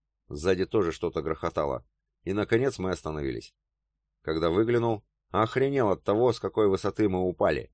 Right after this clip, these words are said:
Пятиэтажный дом, наверное, ниже. А уж когда оказались на земле, то, поглядев случайно на брюхо самолёта, вздрогнул. Когда падали вниз и ломали сучья,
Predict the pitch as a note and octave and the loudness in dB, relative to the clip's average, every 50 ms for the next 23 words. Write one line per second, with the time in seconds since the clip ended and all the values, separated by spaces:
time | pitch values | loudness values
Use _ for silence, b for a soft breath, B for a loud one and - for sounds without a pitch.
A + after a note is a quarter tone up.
0 | _ _ - G2 F#2+ - A#2+ B2 A2+ - C3 A#2+ G2+ G#2+ A#2 A2 B2+ A#2+ G#2 G2+ | _ _ -10 -8 -6 -4 -4 -4 0 2 2 2 2 0 2 4 4 4 4 2
1 | G2 F#2 F2+ E2+ D2+ D#2+ E2 D#2+ D#2+ D#2+ D#2 B1+ B1 - _ _ _ _ _ _ | 0 2 2 0 0 -2 -4 -2 -2 -4 -4 -6 -8 -14 _ _ _ _ _ _
2 | _ _ _ _ _ _ _ _ _ _ _ _ _ _ _ _ - - F2+ G2 | _ _ _ _ _ _ _ _ _ _ _ _ _ _ _ _ -6 -2 2 2
3 | G#2 G2+ - - A2 G#2 G#2 A#2 A#2 - - G#2+ - A2 G#2 G2 A2+ A2 A2 G#2 | 2 0 0 -4 -4 0 2 2 2 2 0 -4 -4 -4 -2 0 2 2 2 0
4 | F#2+ G2+ G2 F#2 G2 G2+ G#2+ A#2 B2 A2+ G2+ _ _ _ _ - - F2 - G2 | -2 -2 -4 -4 -4 -2 -2 -2 -2 -4 -6 _ _ _ _ -10 -8 -4 -4 -4
5 | F2+ G2+ G#2 G2+ A2 A#2 G2+ - G#2+ G2+ - A2+ A2 G#2 G2+ F#2+ F#2+ F#2 F2 G#2 | -2 -2 -2 0 0 0 0 0 -4 -2 0 2 0 2 0 0 -2 -2 -2 -2
6 | G2+ - G2+ - - F2+ F#2 F#2+ G2+ G#2 - - D2+ D2+ D2 C2+ E2+ F2+ E2 C#2 | -2 -2 -4 -8 -6 -4 -2 -2 -2 -2 -2 -2 -4 -6 -6 -4 -2 -2 -2 -2
7 | C2+ C#2 B1 A#1+ _ _ _ _ _ _ _ _ _ _ _ _ - E2+ F2 F2 | -4 -10 -10 -12 _ _ _ _ _ _ _ _ _ _ _ _ -6 -4 -2 -2
8 | F#2+ F#2 - G2+ F#2+ F2+ G2 F#2+ F#2+ G2 G#2+ A2+ G2+ - D#2+ E2 E2+ F2 F2+ F#2 | -2 0 0 -2 0 2 2 0 0 0 -2 -4 -4 -2 -4 -4 -2 -2 -4 -4
9 | F2+ E2+ - - A2+ G#2+ - E2+ C#2 B1+ | -4 -4 -6 -6 -8 -6 -4 -4 -4 -6